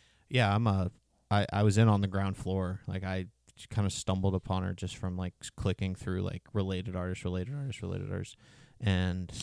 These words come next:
I, when I started listening, I mean, I'm not trying to, like, flex here, but I listened to, like, her first E P and she had, like, I don't know, like, a thousand monthly listeners or something. So I really, like, dove in. And it was just, like, unbelie-, like, I don't, I heard one song, I was like,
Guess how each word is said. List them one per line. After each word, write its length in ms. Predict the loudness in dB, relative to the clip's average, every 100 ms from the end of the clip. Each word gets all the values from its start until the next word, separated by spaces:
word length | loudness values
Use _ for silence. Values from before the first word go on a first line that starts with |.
| -12 -18 -20 -20 -20 _ _
I, 160 | -4 -2
when 180 | 0 2
I 100 | 2
started 300 | 2 2 2
listening, 340 | 0 -2 -6 -8 _ -6
I 100 | -2
mean, 120 | -2
I'm 180 | -4 -6
not 140 | -10 -10
trying 180 | -8 -8
to, 60 |
like, 120 | -8
flex 440 | -12 -10 -8 -8 -6
here, 140 | -6
but 160 | -6 -10 -12 _ _ _ _ -4
I 240 | -2 -2 _ -4
listened 260 | -2 0 -2
to, 20 |
like, 140 | -2
her 100 | -4
first 320 | -4 -4 -2 -6
E 80 |
P 220 | -6 -4 -4
and 160 | -6 -10
she 180 | -8 -6
had, 160 | -6 -8
like, 160 | -12 -14 -20 _ _ -16
I 40 |
don't 160 | -12 -10
know, 140 | -10 -12 _ -20
like, 120 | -12
a 60 | -12
thousand 500 | -10 -10 -10 -10 -10
monthly 300 | -10 -10 -10
listeners 460 | -10 -10 -12 -10 -12
or 80 |
something. 320 | -12 -14 -12 -14
So 120 | -10
I 80 | -6
really, 260 | -6 -6 -10
like, 340 | -12 -16 _ _ _ _ _ _ _ _ _ _ -4
dove 240 | -2 -2
in. 300 | -4 -6 -8 -14 _ _ _
And 120 | 2 6
it 40 |
was 160 | 6 4
just, 160 | -2
like, 220 | -4 -8 _ -4
unbelie-, 320 | -2 -2 -4
like, 140 | -2
I 120 | 2 2
don't, 160 | 2 2
I 120 | 6
heard 200 | 6 6
one 180 | 4 2
song, 300 | 2 0 0
I 80 |
was 100 | -2
like, 120 | -4